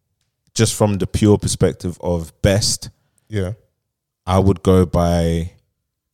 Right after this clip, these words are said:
Speaker 1: is it the, the better album musically, and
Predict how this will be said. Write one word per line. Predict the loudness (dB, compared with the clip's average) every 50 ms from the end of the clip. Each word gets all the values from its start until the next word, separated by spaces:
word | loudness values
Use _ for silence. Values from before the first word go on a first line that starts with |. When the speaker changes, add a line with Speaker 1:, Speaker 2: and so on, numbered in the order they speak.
| _ _ _ _ _ _ -2
Speaker 1:
is | 0 0 2 2
it | 0 0 -2 -6 -8
the, | -8 -8 -8 _ _ _ _ _ _ _
the | -10 -4
better | -2 0 0 2 2
album | 0 0 2 0 0 0 0 -2 -2
musically, | 0 2 2 2 0 -2 -4 -6 -6 -6 -4 -4 -4 -6 -8 _ _ _ _ _ _ _ _ _ _ _ _ _ _ _ _ -6
and | -4 -2 -2 -2 -4 -6 -8 -10 -12 -14